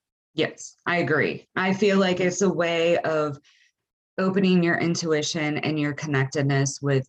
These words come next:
even your higher self and with source, God, um, kind of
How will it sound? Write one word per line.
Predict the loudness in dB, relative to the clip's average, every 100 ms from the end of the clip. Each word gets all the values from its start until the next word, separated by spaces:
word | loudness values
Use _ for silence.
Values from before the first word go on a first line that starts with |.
| 0
even | 2 4 2
your | 2
higher | -2 -2 -2 -4
self | -4 -4 -4 -8 -6
and | 0 2 2 2 -4 _ _ -6
with | -2 -2
source, | -2 -4 -2 -2 -4 -8 -12 -16 -14 -4
God, | 0 2 2 -2 -6 -2
um, | 0 2 2 -2 _ -20 _
kind | -2 2 4
of | 4